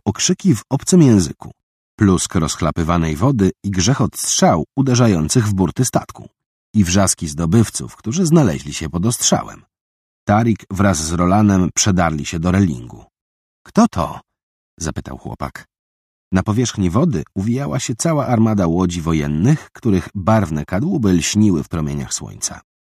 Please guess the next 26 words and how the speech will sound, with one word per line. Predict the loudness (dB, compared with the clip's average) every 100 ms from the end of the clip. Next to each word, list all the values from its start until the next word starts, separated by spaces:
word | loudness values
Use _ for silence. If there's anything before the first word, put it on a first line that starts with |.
| _ _ _ _ -2
Wojownicy, | 0 2 2 0 0 -2 -2
pokryci | -10 -12 -14 -10 -8
zielonkawymi | -2 0 0 -2 -2 0 0 -2
tatuażami, | -8 -4 -2 0 4 4 2 _ _ _ -12
starli | -6 -2 -2
się | -2 0
ze | 0
zdobywcami, | 0 0 0 0 2 4 2 _
nie | 4 4
pozwalając | 2 2 2 2 2 -2 0
im | 0
dotrzeć | 2 -2 -2 -4 0
do | 0
burt | 2 -2 -4 -12 -4
Dumy | -2 -2 -2
Telluna. | 4 4 4 -2 -18 _ _ _ _ _ _ _ _ _ _
Inni | 4 6 6 4
dosiadali | 0 -2 -4 0 -2 2
orek | 2 4 2 -2
i | -2
delfinów, | 0 0 2 2 0 -4 -4
więc | 0 0 -2 -2
odganiali | 2 4 4 4 2
rekiny | 0 -2 0 0
krążące | 0 0 2 2 2 2
wokół. | 2 -2 -10